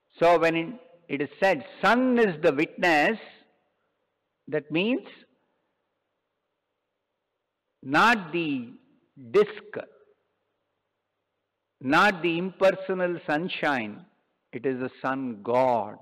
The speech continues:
the person. So sun god is the witness. Huh? Then Agnihi, fire.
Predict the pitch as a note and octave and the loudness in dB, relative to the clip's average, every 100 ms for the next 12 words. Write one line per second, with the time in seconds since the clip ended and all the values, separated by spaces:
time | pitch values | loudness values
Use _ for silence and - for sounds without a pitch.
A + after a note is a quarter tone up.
0 | - - _ _ - B2 - - F#2+ E2+ | -18 -20 _ _ -8 -8 -10 -16 -16 -16
1 | D3+ _ _ _ _ _ _ _ _ _ | -20 _ _ _ _ _ _ _ _ _
2 | _ _ _ _ _ _ _ _ _ _ | _ _ _ _ _ _ _ _ _ _
3 | _ _ _ _ _ _ _ _ _ _ | _ _ _ _ _ _ _ _ _ _
4 | C3 - - D#3+ F#3+ D3+ B2 E3 A#3 B3+ | -20 -14 -2 0 0 0 6 6 8 6
5 | G#3 D#3 D3 B2+ - - - _ _ _ | 6 4 0 -4 -8 -14 -20 _ _ _
6 | _ _ _ _ _ _ _ _ _ F3 | _ _ _ _ _ _ _ _ _ -20
7 | - A3+ _ _ _ _ _ _ _ _ | -20 -20 _ _ _ _ _ _ _ _
8 | _ _ _ _ _ _ _ _ _ - | _ _ _ _ _ _ _ _ _ 0
9 | F#3 G#3+ G#3+ - - _ _ _ _ _ | 2 2 -2 -8 -20 _ _ _ _ _
10 | _ _ _ _ _ _ _ _ _ _ | _ _ _ _ _ _ _ _ _ _
11 | - D#3+ E3+ F3+ G#3 F#3+ G#3 G#3+ - _ | 0 0 0 -2 0 0 -2 -6 -16 _
12 | _ _ _ - F3+ F#3 F#3+ F#3+ | _ _ _ -4 2 4 2 -2